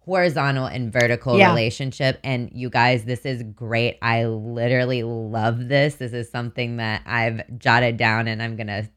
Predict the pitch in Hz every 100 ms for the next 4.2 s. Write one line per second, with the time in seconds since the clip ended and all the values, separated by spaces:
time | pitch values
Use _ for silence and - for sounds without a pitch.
0 | _ _ 143 95 127 117 123 113 113 120
1 | 113 107 104 107 104 110 139 139 _ _
2 | _ 139 143 165 151 135 - 143 123 117
3 | 110 110 107 - 139 135 131 117 113 110
4 | 107